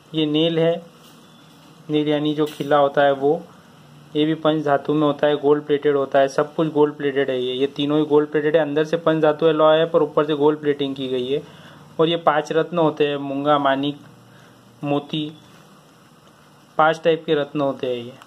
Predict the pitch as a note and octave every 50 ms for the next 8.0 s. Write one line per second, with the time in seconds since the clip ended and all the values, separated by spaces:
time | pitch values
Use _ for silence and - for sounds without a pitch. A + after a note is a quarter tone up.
0 | _ _ _ _ _ _ _ _ _ _ _ _ _ _ _ _ _ _ - _
1 | _ _ _ _ _ _ _ _ _ - F3 F3 F3 E3+ F3+ F3 F3 F3 F#3 G3
2 | G3 F3+ - - F3 E3+ E3 E3+ F3 F3 F3 E3 D3+ D3 D3 - E3 D#3 D#3+ D#3+
3 | D#3 D#3 D#3 E3 D#3 D#3 - - D#3 C#3 C#3 C#3+ D3 D3+ D#3 D3 C#3+ D3 C#3 D3
4 | D3 D3 D3+ D3+ D3 D3 C#3+ C#3+ C#3+ C#3 C#3+ D3 D3 D3 C#3+ C#3 C#3 C3+ C#3 D3
5 | C#3+ C3 C#3 C#3+ B2+ - C3 B2+ B2+ B2+ B2+ B2 B2 B2 - - - - B2+ A#2+
6 | - - C3+ B2+ B2+ B2+ C3+ C3 - C3 - C#3 C3+ C3 B2 - C3 B2 A#2+ A#2+
7 | A#2+ B2 A#2+ A#2+ - - B2 - - A#2+ A#2 A2+ A#2+ A#2 A2+ A#2+ A2+ A2+ A2+